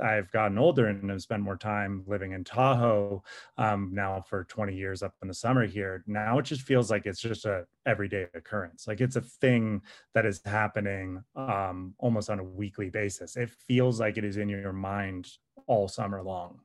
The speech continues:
now. And before, sure, fire was a thing, but now it feels like it's this ever-present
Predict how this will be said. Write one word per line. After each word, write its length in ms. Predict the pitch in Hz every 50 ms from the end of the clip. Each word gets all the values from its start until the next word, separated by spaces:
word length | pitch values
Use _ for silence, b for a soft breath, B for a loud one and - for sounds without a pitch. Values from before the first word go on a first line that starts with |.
| _ -
now. 360 | - 107 90 78 71 58 - - -
And 300 | 110 104 101 95 95 92
before, 640 | 101 101 - - 143 147 147 143 131 120 113 110 - B B B B B B
sure, 520 | B - - 147 147 135 120 120 110 98
fire 400 | 92 - - 117 110 113 110 110
was 260 | 107 107 110 104 101
a 60 | 107 98
thing, 580 | - - - - 127 113 101 95 90 90 - -
but 100 | - 95
now 320 | 95 110 110 117 123 117
it 100 | 110 110
feels 420 | - - - - 107 104 98 95 98
like 180 | 98 90 87 101
it's 160 | 101 90 -
this 180 | 107 92 - - _ _ - - -
ever-present 1400 | 127 123 120 110 113 107 104 - _ _ _ - - - - 113 113 107 107 107 95 107 104 98 98 98 - -